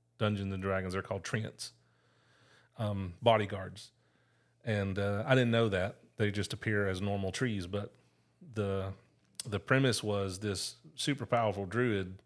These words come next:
was buried under a log, and he was crying out for help. And so I could choose to help him, or I could choose to ride on down the road,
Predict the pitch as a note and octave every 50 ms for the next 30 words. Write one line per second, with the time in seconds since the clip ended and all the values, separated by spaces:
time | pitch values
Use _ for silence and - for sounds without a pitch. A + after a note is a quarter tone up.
0 | _ _ _ _ _ _ _ _ _ _ _ _ _ _ - G#2 G2+ G2+ G2+ F#2+
1 | F2 F2 A#2 A#2 A2+ A2+ G#2+ G2+ G2+ G2+ G2+ G2 G2 G2 F#2 F2+ F2+ F2+ F#2+ F#2
2 | F#2 F2+ F2+ F2+ - - _ _ _ _ - - F2+ G2 G2+ G2 F#2 F2+ - -
3 | - A#2 A2 A2 A2 G#2+ G#2 A2 A2+ - G#2+ G2 - G#2+ G2 G2 - - - G#2+
4 | G2+ F#2+ - G#2+ G2+ A#2 C3 - - A#2+ - - E3+ E3 D#3 C3+ A#2+ A2 G#2 A#2+
5 | A#2 - B2 B2+ D3 D3 C#3+ - G2+ G2+ B2 C3+ - A2 G#2 - A#2 G#2+ A2 A2+
6 | G#2+ - - G#2+ G2+ G#2 G#2+ A2 G#2+ G#2+ A2 G#2+ A2 G#2+ G#2 G#2 G2 G2 G2+ A#2
7 | B2 A#2+ A2 G#2 G2